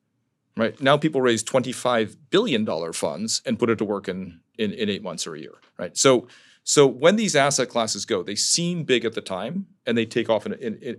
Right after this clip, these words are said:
in a geometric way. Um, look, in terms of, of, you know, of what these companies are doing, remember, a lot of these companies are also gonna be lending to companies that have private equity guys on the other side of the table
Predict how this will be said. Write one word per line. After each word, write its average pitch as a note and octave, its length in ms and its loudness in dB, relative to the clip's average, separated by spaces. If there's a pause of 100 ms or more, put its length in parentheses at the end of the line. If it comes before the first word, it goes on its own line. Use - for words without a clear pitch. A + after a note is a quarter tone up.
in A2 80 -4
a G#2 60 -2
geometric G2 500 -10
way. C#2+ 220 -10 (500)
Um, B2+ 340 6
look, F#3+ 180 4
in C#3 100 0
terms G#3+ 300 0
of, C#3 400 -2
of, A#2+ 500 0 (160)
you B2 60 -6
know, A2 120 2
of F#2+ 140 -10
what B2 200 2
these C3+ 140 -2
companies G#2 300 0
are G2+ 40 -10
doing, C3+ 180 0
remember, B2+ 240 0
a F#2+ 60 -2
lot C3+ 140 4
of G3 60 0
these F#3 120 -4
companies A#2 260 -4
are A2 40 2
also G#2+ 180 -2
gonna G#2 140 -4
be G2+ 100 -6
lending A#2+ 600 -4
to G#2+ 460 -2 (920)
companies A#2 600 0 (200)
that C3 100 6
have C#3 120 4
private D3 280 6
equity E3 280 0
guys F2 420 -4 (180)
on A#2+ 80 0
the A2 60 2
other G#2 160 0
side G2+ 160 0
of F2 60 -6
the G2+ 60 -6
table D#2 400 -10